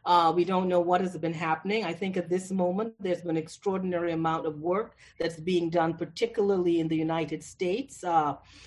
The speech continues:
uh, we have the work again of Joy Boumwini, who and she and her Algorithmic Justice League have been sort of leading the fight against facial recognition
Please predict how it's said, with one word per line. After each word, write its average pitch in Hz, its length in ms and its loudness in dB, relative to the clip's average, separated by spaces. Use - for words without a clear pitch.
uh, 170 160 2
we 170 120 0
have 170 360 0
the 160 80 2
work 170 280 0
again 165 400 0
of 160 160 -2
Joy 160 240 0
Boumwini, 165 680 0
who 170 260 2
and 143 220 0
she 170 400 -4
and 151 220 -4
her 151 280 -8
Algorithmic 170 640 2
Justice 175 560 -2
League 170 440 -4
have 165 280 2
been 165 180 2
sort 175 180 0
of 165 140 2
leading 185 460 0
the 175 100 0
fight - 560 0
against 165 400 -2
facial 170 340 -2
recognition 160 760 -2